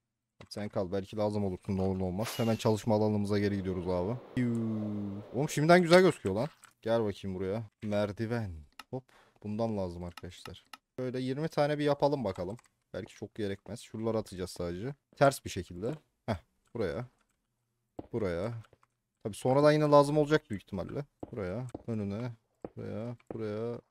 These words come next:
Buraya. Ve buraya. Tamam. Bir yamukluk mu olmuş? Yok. Doğru doğru. Hiçbir sıkıntı yok. Sonra arkadaşlar kaldığımız yerden şunu atmaya devam ediyoruz ama. Bir, iki, üç,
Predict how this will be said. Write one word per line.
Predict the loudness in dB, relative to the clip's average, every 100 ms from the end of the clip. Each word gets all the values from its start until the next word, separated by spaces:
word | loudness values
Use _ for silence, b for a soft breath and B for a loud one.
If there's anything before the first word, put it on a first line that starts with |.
| _ _ _ _ -10
Buraya. | -4 -2 0 -2 -4 _ _ _ _ _ _ _ -2
Ve | 2 4
buraya. | 4 2 -2 _ -4
Tamam. | 0 0 0
Bir | 2
yamukluk | 2 0 -6 -8
mu | -6
olmuş? | -6 -6 -10 -4
Yok. | -2 0 -4 _ -20 -4
Doğru | 0 0
doğru. | 0 -4
Hiçbir | -6 -10
sıkıntı | -10 -8 -10
yok. | -12 -12
Sonra | -6
arkadaşlar | -4 -2 -4 -2 -4
kaldığımız | 0 0 0 -2 0
yerden | 0 -2
şunu | -2 -2
atmaya | -2 -2 0
devam | 2 0
ediyoruz | -2 -6 -6
ama. | -8 -10 _ _ _ -18 -12
Bir, | -12 -12 -14 -16 -14
iki, | -12 -12 -12 -12
üç, | -12 -12